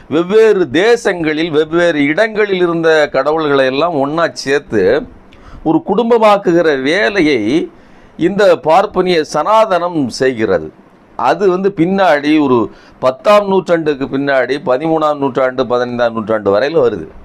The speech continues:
ஆனா கிமு மூன்றாம் நூற்றாண்டுல இருந்து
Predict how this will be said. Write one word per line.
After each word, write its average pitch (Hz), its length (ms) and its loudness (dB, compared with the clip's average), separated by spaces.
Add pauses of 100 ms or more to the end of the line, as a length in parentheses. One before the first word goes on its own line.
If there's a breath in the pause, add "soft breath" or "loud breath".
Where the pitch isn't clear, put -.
(120)
ஆனா 139 640 -2 (1000 loud breath)
கிமு 233 540 2
மூன்றாம் 196 480 2
நூற்றாண்டுல 151 580 -2
இருந்து 185 600 0